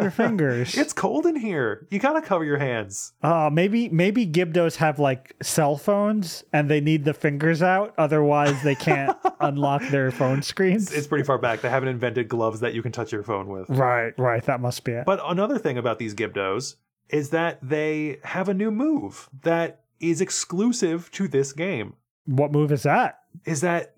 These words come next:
Speaker 2: they can shoot bandages outward like a projectile, like a, like a ball of bandages that they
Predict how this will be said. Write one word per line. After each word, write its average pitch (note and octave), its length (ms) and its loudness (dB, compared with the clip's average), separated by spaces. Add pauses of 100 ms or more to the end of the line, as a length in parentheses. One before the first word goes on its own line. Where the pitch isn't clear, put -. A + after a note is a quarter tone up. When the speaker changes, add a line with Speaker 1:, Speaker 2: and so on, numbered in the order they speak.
Speaker 2:
they E3 240 2
can F3 360 -4
shoot - 520 -2
bandages C3 1120 -2 (380)
outward C#3 580 0 (140)
like D3 180 0
a C#3+ 60 -4
projectile, C3+ 1000 -4
like C3 180 -4
a, D#3+ 40 -2
like D3+ 200 -2
a C#3+ 60 2
ball D3 300 0
of D#3 80 -2
bandages A#2 520 0
that A#2 180 -4
they A2+ 320 -2